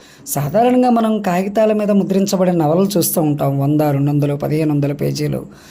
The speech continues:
ఉన్నటువంటి నవలలు. కానీ ఇక్కడ ఈ నవలా పాడ్‌కాస్ట్ అంటే విద్యార్థులారా, ఆ, పెన్నుతో, పేపర్తో పని లేకుండా చక్కగా ఒక థియేటర్ రూమ్లో కూర్చుని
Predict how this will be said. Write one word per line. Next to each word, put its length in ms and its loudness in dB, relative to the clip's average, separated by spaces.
ఉన్నటువంటి 480 2
నవలలు. 440 2
కానీ 200 4
ఇక్కడ 600 0
ఈ 220 2
నవలా 420 2
పాడ్‌కాస్ట్ 540 0
అంటే 220 0
విద్యార్థులారా, 920 0
ఆ, 220 2
పెన్నుతో, 580 2
పేపర్తో 520 0
పని 260 0
లేకుండా 520 0
చక్కగా 600 -2
ఒక 220 -4
థియేటర్ 540 0
రూమ్లో 360 2
కూర్చుని 600 0